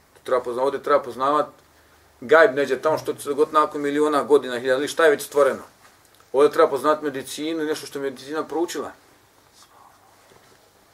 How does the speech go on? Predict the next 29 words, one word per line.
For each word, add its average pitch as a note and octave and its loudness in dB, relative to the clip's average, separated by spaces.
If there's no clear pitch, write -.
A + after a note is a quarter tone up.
Pa A2+ -10
kaže, C#3 4
kad B2 -4
čovjek C#3+ 2
ima C#3 -4
ono B2+ -4
sa A#2 -6
ženom, D3+ -2
ako B2 -2
pretekne C#3 0
voda B2+ 0
muškarca, B2 -4
bi-, A#2 -8
bit A#2+ -8
će A#2 -12
na A#2+ -8
čovjeka, C#3+ -4
ako A2+ -8
pretekne A#2 -6
žena A#2 -8
svojom C#3 -4
vodom, C3+ 2
ona A#2+ -6
će - -12
ličiti B2 -12
na A2+ -8
ženu. F#2 -14
I C#3 0
kaže, F3 4